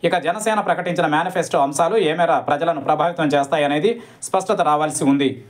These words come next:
ఏపీలో బీజేపీ తమతో కలిసి వచ్చేలా చేసేందుకే తెలంగాణలో బీజేపీకి పవన్ మద్దతు ఇస్తున్నారని జనసేన నేతలు చెబుతున్నారు. అయితే అక్కడ టీడీపీ పోటీలో లేదు. టీడీపీ ఓట్లు జనసేన ద్వారా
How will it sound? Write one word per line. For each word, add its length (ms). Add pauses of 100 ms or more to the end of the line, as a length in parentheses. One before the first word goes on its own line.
(140)
ఏపీలో 380
బీజేపీ 540
తమతో 400
కలిసి 300
వచ్చేలా 480
చేసేందుకే 640 (240)
తెలంగాణలో 540
బీజేపీకి 560
పవన్ 300
మద్దతు 300
ఇస్తున్నారని 520
జనసేన 400
నేతలు 300
చెబుతున్నారు. 520 (420)
అయితే 240
అక్కడ 360
టీడీపీ 480
పోటీలో 400
లేదు. 400 (480)
టీడీపీ 380
ఓట్లు 420
జనసేన 400
ద్వారా 400